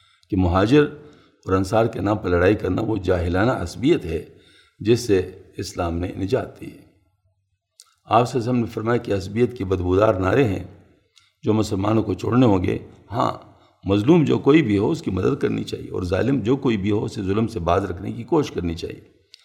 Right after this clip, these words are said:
آپ صلی اللہ علیہ وسلم کی تشریف آوری کے بعد جھگڑا فروغ ہو گیا اور جن حضرات میں ہاتھاپائی ہوئی تھی ان کے درمیان معافی تلافی ہو گئی، یہ جھگڑا تو ختم ہو گیا۔ لیکن مسلمانوں کے لشکر میں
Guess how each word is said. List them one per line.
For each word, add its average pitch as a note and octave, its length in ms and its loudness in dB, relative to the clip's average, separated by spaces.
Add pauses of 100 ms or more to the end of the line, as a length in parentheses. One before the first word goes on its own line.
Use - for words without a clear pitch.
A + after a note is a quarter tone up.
(200)
آپ F2 260 -6
صلی E2+ 100 -6
اللہ E2+ 100 -2
علیہ - 60 -14
وسلم F2+ 440 -8
کی - 100 -16
تشریف E2+ 380 -8
آوری F2+ 180 2
کے F2+ 140 -4
بعد E2+ 160 0
جھگڑا F2+ 300 2
فروغ G#2 260 -2
ہو E2+ 100 -4
گیا E2+ 160 -2
اور - 800 -14
جن A#2 140 2
حضرات A2+ 400 4
میں G#2 100 -2
ہاتھاپائی G2 340 0
ہوئی G2 180 -2
تھی - 420 -10 (440)
ان G#2 120 0
کے G#2 120 -4
درمیان F#2+ 400 -2
معافی F#2 320 -4
تلافی F2+ 340 -2
ہو G#2 140 0
گئی، F#2 160 2
یہ F#2 40 -4
جھگڑا G#2+ 280 0
تو - 140 -8
ختم C#3+ 300 -6
ہو D#2 120 -4
گیا۔ - 180 -10 (960)
لیکن A#2 200 0
مسلمانوں C3 480 4
کے D3+ 120 2
لشکر D3 300 0
میں C#3 300 2